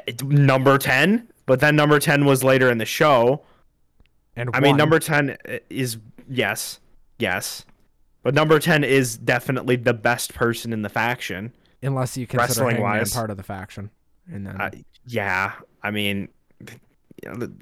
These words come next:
Speaker 1: it's, it's still weird with that. That's still gray, gray area. But, <laughs> I mean, for what it's worth, this match wasn't the worst. I didn't really have that much of an issue with it,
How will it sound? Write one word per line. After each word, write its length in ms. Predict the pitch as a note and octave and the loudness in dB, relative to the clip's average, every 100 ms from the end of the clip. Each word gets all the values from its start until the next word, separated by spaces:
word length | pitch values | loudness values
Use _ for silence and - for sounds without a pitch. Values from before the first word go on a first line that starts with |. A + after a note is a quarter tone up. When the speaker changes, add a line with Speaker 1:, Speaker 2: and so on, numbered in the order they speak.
| - | -20
Speaker 1:
it's, 460 | B1+ D2+ F#2 - | -16 -10 -8 -6
it's 160 | - - | -4 -2
still 320 | - - C3 | -2 2 4
weird 240 | A#2+ G#2+ D#2+ | 4 0 -2
with 160 | - | -6
that. 260 | - B1+ - - | -8 -10 -10 -8
That's 180 | B2 - | -4 0
still 360 | D3 C#3 C3 | 4 6 4
gray, 380 | B2 C3 B2 A#2 | 2 4 6 4
gray 360 | A#2+ B2 A#2 G#2+ | 2 2 2 2
area. 420 | F2+ A#1+ B1+ - - _ _ _ _ _ _ _ _ _ _ _ _ _ - | -2 -8 -12 -18 -20 _ _ _ _ _ _ _ _ _ _ _ _ _ -6
But, 440 | C3+ C#3 C3 - | 0 2 2 0
<laughs> 20 | |
I 380 | - - - D3+ | -4 -2 2 2
mean, 400 | C#3 B2+ A#2+ G#2 - | 4 2 2 -2 -8
for 200 | - C#3+ | 0 2
what 160 | D#3 F3 | 4 2
it's 200 | C#3 A2+ | 0 -2
worth, 400 | G#2+ B2+ A#2+ - | 2 2 2 -4
this 180 | A2+ | -10
match 240 | G#2 B2 - | -8 -6 -2
wasn't 240 | C#3 B2+ | -4 -2
the 60 | G2+ | -6
worst. 640 | G2 G#2 G#2+ - - - _ _ _ _ _ _ _ _ _ _ _ _ _ _ _ _ _ - | -4 -4 -2 -4 -6 -10 _ _ _ _ _ _ _ _ _ _ _ _ _ _ _ _ _ -10
I 160 | - A#2 | -4 0
didn't 280 | D3 - | 0 -2
really 280 | B2+ B2+ B2+ | 0 2 2
have 380 | B2 A#2+ A2+ - | 2 -2 -4 -6
that 180 | G2+ A2+ | -4 -2
much 220 | A#2+ - | -4 -4
of 60 | A#2 | -6
an 80 | G#2 | -4
issue 340 | A2+ - C2 | -4 -6 -8
with 180 | - - | -8 -10
it, 220 | E2 | -12